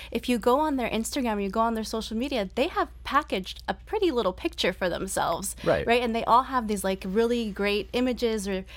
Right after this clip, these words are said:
Speaker 1: they've worked so hard to curate these images for themselves. And it's not really them, right? And a lot of times because it's curation.
Speaker 2: Mm-hmm.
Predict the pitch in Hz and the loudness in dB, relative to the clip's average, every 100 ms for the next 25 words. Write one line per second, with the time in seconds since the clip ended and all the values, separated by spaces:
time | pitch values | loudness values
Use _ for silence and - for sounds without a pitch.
0 | - - 233 226 254 - 226 202 208 214 | -2 2 4 2 0 2 0 2 2 2
1 | 220 208 - - 208 190 208 - 180 - | 2 -6 -4 -2 0 0 -2 -2 -4 -2
2 | 220 254 220 190 - 190 185 180 - 180 | 0 0 -2 -4 -4 -4 -2 -4 -4 -4
3 | 180 175 - - - - - 214 214 208 | -4 -6 -10 -16 -18 -18 -2 0 0 0
4 | - 247 262 233 233 220 196 185 233 269 | 2 2 2 0 0 0 -2 -2 2 2
5 | 254 202 196 202 233 - 214 202 202 208 | 2 0 0 0 -2 -2 -2 0 -2 -4
6 | 214 208 202 196 202 202 - - - 190 | -2 -2 -2 -4 -4 -4 -8 -8 -4 -2
7 | 185 196 - 240 262 277 - 98 92 | 0 -2 -4 -2 -2 -2 -4 -4 -4